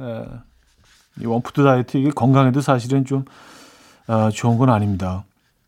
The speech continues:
아, 삼육육구 님. 차디, 오랜만에 집에 와서 남동생 방부터 체크를 했는데 방에 있던 너저분한 물건들을 싹 치우고 선반 설치해서 싹 정리를 했더라고요.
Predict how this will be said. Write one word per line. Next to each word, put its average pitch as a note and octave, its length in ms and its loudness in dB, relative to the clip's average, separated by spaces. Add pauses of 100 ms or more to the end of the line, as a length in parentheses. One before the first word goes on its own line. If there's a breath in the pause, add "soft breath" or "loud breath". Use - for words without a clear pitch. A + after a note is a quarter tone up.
(380)
아, A2 400 -2
삼육육구 D#3 640 2
님. G#2 180 -2
차디, F3 260 2
오랜만에 E3+ 460 2
집에 D#3 240 -4
와서 E3 400 2 (440 loud breath)
남동생 E3+ 920 0 (100)
방부터 C#3+ 420 -2
체크를 D#3+ 360 -2
했는데 C#3 360 -4
방에 C3 300 -2
있던 D#3+ 240 -4
너저분한 D#3 520 0
물건들을 C#3 480 0
싹 - 300 -8
치우고 C#3+ 580 -2 (360 loud breath)
선반 G3 440 4
설치해서 F3 460 -2
싹 - 280 -4
정리를 D3 380 0
했더라고요. B2+ 560 -4